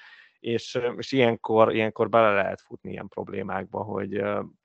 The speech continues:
nulla egyen múlik az, hogy, hogy te berak-, berakd azt a bizonyos játékost. Nem rossz taktika, de az a, nekem az a bajom ezzel a nulla öttel, hogy, ö, hogy én most azt érzem, hogy kapus poszton azt a nulla ötöt szerintem tök jól el lehet költeni.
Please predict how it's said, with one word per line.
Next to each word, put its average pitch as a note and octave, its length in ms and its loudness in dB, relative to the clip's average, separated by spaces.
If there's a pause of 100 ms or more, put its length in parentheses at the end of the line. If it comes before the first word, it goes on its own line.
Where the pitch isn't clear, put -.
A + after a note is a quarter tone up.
nulla F#2+ 320 -6
egyen F#2+ 300 -6
múlik G2 400 -12
az, - 220 -10
hogy, - 300 -10
hogy G2+ 140 -14
te - 120 -12
berak-, F#2 600 -8 (220)
berakd G2 400 -10
azt - 160 -14
a G#2 40 -10
bizonyos G2 480 -10
játékost. A2 800 4 (720)
Nem C#3+ 300 8
rossz A2+ 280 4
taktika, B2 680 4 (320)
de A2+ 180 8
az C3 160 12
a, C#3+ 160 6
nekem C#3 280 0
az D3 160 6
a D#3 40 6
bajom B2 320 6
ezzel A2+ 280 2
a A2+ 40 2
nulla A#2 340 2
öttel, A#2 420 2
hogy, A2+ 320 -2
ö, A#2 300 2 (520)
hogy A#2 120 -4
én B2 80 4
most B2+ 180 0
azt D3 180 2
érzem, A#2 180 0
hogy G#2+ 140 -2
kapus B2 340 0
poszton A2+ 540 -6
azt - 160 -10
a A2 40 -4
nulla G#2+ 300 0
ötöt G#2+ 360 -4
szerintem G#2 480 -10
tök - 220 -8
jól F#2 180 -8
el - 180 -12
lehet - 220 -14
költeni. - 520 -16